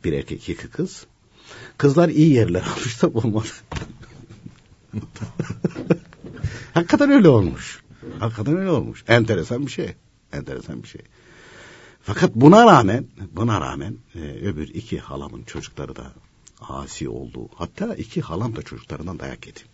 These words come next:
Çocuklarından ya. Annem rahmetliyle bir gün böyle oturduk, konuşuyorduk falan da işte dedi, e, dedi, "Oğlum," dedi, "işte halaların kandırdı bizi, böyle oldu, şöyle oldu." Dinledim,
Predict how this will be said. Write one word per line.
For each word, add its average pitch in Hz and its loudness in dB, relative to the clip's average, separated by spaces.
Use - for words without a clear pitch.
Çocuklarından 76 -6
ya. - -14
Annem 180 10
rahmetliyle 151 8
bir 113 4
gün 120 4
böyle 117 4
oturduk, 104 2
konuşuyorduk 90 -4
falan 98 -2
da 85 -10
işte 71 -12
dedi, 85 -8
e, 65 -14
dedi, 90 -6
"Oğlum," 80 -4
dedi, 65 -14
"işte - -12
halaların 62 -10
kandırdı 64 -10
bizi, - -16
böyle 65 -12
oldu, 62 -14
şöyle - -14
oldu." - -16
Dinledim, 65 -10